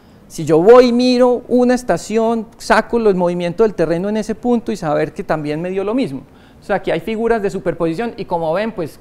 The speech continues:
claro, no, se, el, el, el, el, ¿cómo es? El, el, el cuento está ya mirar en el detalle, entonces por aquí ven que está la lineecita verde y ya no es lo mismo, no sé qué, y que no es lo mismo también, porque estos programas, eh, son, son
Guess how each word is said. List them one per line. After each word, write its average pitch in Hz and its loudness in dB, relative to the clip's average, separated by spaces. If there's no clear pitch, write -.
claro, 156 -2
no, 127 -10
se, - -16
el, 135 -16
el, 139 -10
el, 143 -8
el, 131 -10
¿cómo 202 -8
es? 233 -6
El, 139 -12
el, 131 -10
el - -10
cuento 160 -6
está 202 2
ya 196 2
mirar 202 0
en 196 -4
el 151 -4
detalle, 175 -2
entonces 165 -10
por 175 -2
aquí 151 -8
ven 165 -6
que 185 -10
está 185 -6
la 175 -6
lineecita 147 -6
verde 165 -6
y - -10
ya 135 -10
no 135 -8
es 147 -12
lo 156 -8
mismo, 175 -10
no 147 -10
sé 160 -14
qué, 214 -10
y 214 -4
que 208 0
no 196 0
es 190 0
lo 226 0
mismo 247 0
también, 180 -2
porque 180 -2
estos 214 -4
programas, 196 -4
eh, 147 -12
son, 147 -8
son 143 -8